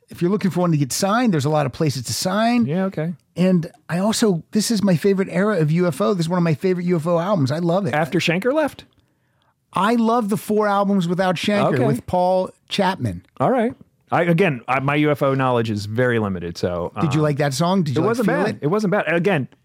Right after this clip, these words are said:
Speaker 2: every U F O s-, song I've heard, which is maybe now four, I've liked.
Speaker 1: You liked. Okay, cool.
Speaker 2: Uh, I'm not as down, and I love Tom. We're giving you shit, Tom. You're, you're a good dude. Um, yeah, I'm not down on that, Tom. I feel like maybe if you're gonna go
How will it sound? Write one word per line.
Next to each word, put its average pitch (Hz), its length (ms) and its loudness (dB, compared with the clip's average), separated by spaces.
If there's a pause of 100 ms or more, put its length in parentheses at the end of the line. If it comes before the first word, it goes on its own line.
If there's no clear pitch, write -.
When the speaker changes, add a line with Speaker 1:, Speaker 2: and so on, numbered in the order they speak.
(220)
Speaker 2:
every 147 220 2
U 160 120 2
F 165 140 -4
O 175 120 2
s-, 156 220 -6
song 175 240 0
I've 160 120 0
heard, 170 200 0
which 127 140 -2
is 120 140 -2
maybe 117 400 0
now 117 260 2
four, 139 420 0 (600)
I've 127 140 0
liked. 120 280 -2
Speaker 1:
You 127 140 2
liked. - 300 -8
Okay, 165 320 0
cool. - 200 -2 (160)
Speaker 2:
Uh, 131 240 2
I'm 151 120 4
not 175 240 2
as 147 100 0
down, 160 240 2
and 143 80 2
I 131 60 4
love 113 240 0
Tom. 107 320 -2
We're 113 180 2
giving 101 240 -2
you 92 80 -2
shit, 92 280 -8
Tom. 95 260 -4
You're, 92 160 -10
you're 95 180 -4
a 87 60 -8
good 98 180 -2
dude. 85 240 -8 (320)
Um, 120 480 -2 (540)
yeah, 277 100 2
I'm 349 60 -2
not 349 160 0
down 330 180 0
on 302 80 0
that, 180 140 0
Tom. 170 120 2
I 175 60 2
feel 247 160 0
like 220 160 2
maybe 190 480 2 (240)
if 156 140 -2
you're 170 100 0
gonna 156 140 0
go 151 520 2